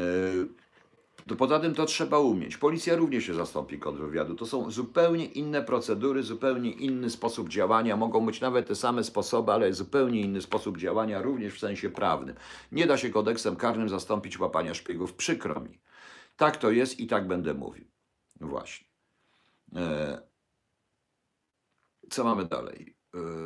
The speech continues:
co mamy? Dobrze. E, wracając do tego cholernej energii. Oczywiście, że ona dla nas nie podrożeje teoretycznie, ale praktycznie budżet straci, jako państwo straci. To jest ta rok, bo dalej się nie da, więc zobaczymy, co będzie.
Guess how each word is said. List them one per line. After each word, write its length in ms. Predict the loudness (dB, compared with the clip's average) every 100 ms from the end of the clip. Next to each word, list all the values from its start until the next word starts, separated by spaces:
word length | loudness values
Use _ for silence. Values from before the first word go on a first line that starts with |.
| -10
co 180 | -6 -4
mamy? 240 | -2 -4 -2
Dobrze. 440 | -4 -4 -14 _ _ _ _ _ -20 -20 -6
E, 320 | 0 2 0
wracając 520 | 0 0 0 -2 -2
do 100 | -4
tego 280 | -2 0 -2
cholernej 600 | -4 -4 2 4 2 0
energii. 340 | 0 0 2
Oczywiście, 460 | 0 0 -4 -2 0
że 140 | 2
ona 180 | 2 2
dla 140 | 2 2
nas 220 | 0 -2
nie 80 | 0
podrożeje 640 | 0 0 0 2 0 0
teoretycznie, 760 | 2 4 4 0 -6 -8 -6 -2
ale 140 | -2
praktycznie 680 | 0 -2 -2 -8 -6 -4 -2 -2 -2 -4 -4 -6 -16 _ -4
budżet 540 | 0 0 0 -4 -4
straci, 560 | -14 -4 2 2 0 -4
jako 220 | -4 -4
państwo 380 | -2 -4 -4 -8
straci. 560 | -4 -2 -2 -6 -16 _ -16 -16 -12 0
To 80 | 2
jest 180 | 2
ta 120 | 2 4
rok, 200 | 4 2
bo 120 | 0
dalej 280 | 2 0 -2
się 120 | -2
nie 160 | -2
da, 140 | -2 -2
więc 200 | -2 0
zobaczymy, 480 | 2 0 0 -2 -2
co 180 | -2
będzie. 400 | -6 -10 -16 -20